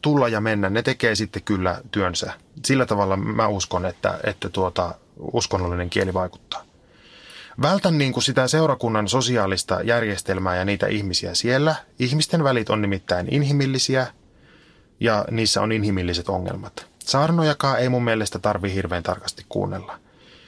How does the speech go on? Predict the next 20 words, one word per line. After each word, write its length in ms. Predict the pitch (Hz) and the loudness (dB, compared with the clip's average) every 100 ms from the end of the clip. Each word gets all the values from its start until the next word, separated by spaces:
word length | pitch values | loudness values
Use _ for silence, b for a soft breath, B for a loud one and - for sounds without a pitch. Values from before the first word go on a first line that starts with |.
| B B B B | B B B B
Mutta 240 | 123 127 | 0 0
siis 360 | 123 131 - - - | 2 0 0 -6 -6
mun 360 | 135 156 185 | 2 4 4
väite 360 | 151 180 185 117 | 4 2 2 2
on, 320 | - 131 110 | 2 2 0
että 220 | 98 - 104 | -2 -2 0
pohjalla 680 | 156 170 143 110 101 92 85 - | 2 2 2 2 2 0 -4 -2
se 160 | 113 | 0
viesti 400 | 123 143 117 - | 2 2 0 -4
kuitenkin 560 | - 131 107 98 98 98 | 0 0 2 -2 -2 -2
on 160 | 113 | 0
armo, 520 | 110 120 139 117 95 87 | 2 2 2 2 0 0
turva 380 | 120 117 95 90 | 0 2 0 0
ja 160 | 95 95 | 0 2
lohtu, 460 | 123 - - 180 - _ - | 2 0 -2 -2 -2 _ 0
eikä 420 | 127 123 - 87 92 | 2 2 0 0 0
viha, 380 | 101 95 95 - | 2 2 0 0
pelko 380 | 98 98 101 120 | 0 2 0 2
ja 100 | 120 | 2
rangaistus. 760 | 131 101 92 - - - - | 2 0 -2 -4 -6 -6 -6